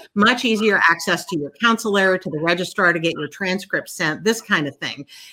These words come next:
And especially, you know, maybe, um, maybe you're gonna travel internationally or try and do service work somewhere.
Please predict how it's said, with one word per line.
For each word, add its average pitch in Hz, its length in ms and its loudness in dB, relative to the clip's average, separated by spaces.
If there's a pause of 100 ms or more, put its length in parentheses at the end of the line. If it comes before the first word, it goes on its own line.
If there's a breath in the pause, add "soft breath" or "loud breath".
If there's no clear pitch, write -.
(140 loud breath)
And 220 80 2
especially, 226 540 2 (100)
you 196 80 2
know, 180 100 4
maybe, 190 640 2
um, 147 320 0 (260 loud breath)
maybe 196 240 4
you're 190 160 4
gonna 175 240 2
travel 226 540 4
internationally 190 720 2
or 170 80 0
try 175 220 0
and 170 200 0
do 160 160 -2
service 208 460 0
work 185 240 -2
somewhere. 170 520 2